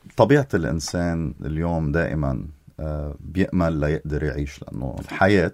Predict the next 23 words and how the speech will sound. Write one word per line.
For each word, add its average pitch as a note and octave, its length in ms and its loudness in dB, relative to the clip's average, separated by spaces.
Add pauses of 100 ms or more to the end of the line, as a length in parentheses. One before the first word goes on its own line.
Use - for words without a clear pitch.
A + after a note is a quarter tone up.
صعبة، G#2 400 0 (640)
آه، D2+ 400 0
ودايما F#2 440 2
فيها D2 240 -2
مشاكل، F2 540 -2
وفيها A#1+ 280 -12
أمراض، D#2 440 0
وفيها - 220 -8
تغير D#2 380 -4
ظروف، E2+ 480 -2
وفيها C2 280 -4
حروب، E2 520 2
وفيها C#2 280 0
طمع، F2+ 420 2
وفيها F2+ 300 -4
كل F#2 220 -4
هيدا. D2 240 -6 (600)
فطبيعة A2 960 2
الأمر G#2+ 380 0
اليوم، E2+ 320 -2
أي A#2+ 220 -2
إنسان G2 360 -2
طبيعي F#2+ 640 -2